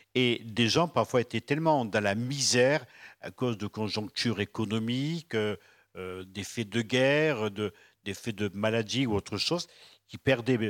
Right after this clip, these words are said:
la, la jouissance de leurs biens. Alors la Bible nous dit ceci, « Si ton frère devient pauvre près de toi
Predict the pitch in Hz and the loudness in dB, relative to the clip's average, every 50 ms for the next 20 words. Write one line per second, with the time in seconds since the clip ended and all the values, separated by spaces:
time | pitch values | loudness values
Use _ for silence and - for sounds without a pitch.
0 | 98 98 101 107 104 95 - - _ _ _ - 98 110 113 113 104 - 156 185 | -4 -4 -2 -2 -2 -2 -2 -10 _ _ _ -6 0 0 2 2 2 0 0 2
1 | 175 - - - 143 131 113 98 104 98 95 87 85 92 98 131 165 202 220 - | 2 2 4 4 4 4 4 2 2 2 2 -2 -2 0 0 2 2 0 -2 -8
2 | _ _ _ _ _ _ _ _ _ _ _ _ _ _ _ _ _ _ _ _ | _ _ _ _ _ _ _ _ _ _ _ _ _ _ _ _ _ _ _ _
3 | _ _ - 107 113 110 113 117 120 107 127 156 170 143 113 110 95 - 101 - | _ _ -2 2 4 4 6 4 4 4 4 0 2 2 0 -2 -2 -2 -2 0
4 | - - 117 - - - 180 214 226 - - - - 196 - - 175 156 - - | 2 2 2 2 2 2 2 0 0 0 0 2 2 2 2 2 0 0 0 2
5 | 143 160 151 127 123 113 123 113 117 139 139 123 - - 143 143 139 127 101 - | 2 2 2 2 4 4 4 4 6 4 4 4 4 4 6 6 6 4 2 2
6 | 101 104 92 85 - _ _ _ _ _ _ _ _ _ _ - - - 151 120 | 2 2 2 0 -4 _ _ _ _ _ _ _ _ _ _ -2 2 2 4 4
7 | 120 117 - - 104 104 101 98 90 - _ | 4 0 0 2 2 4 4 4 2 -2 _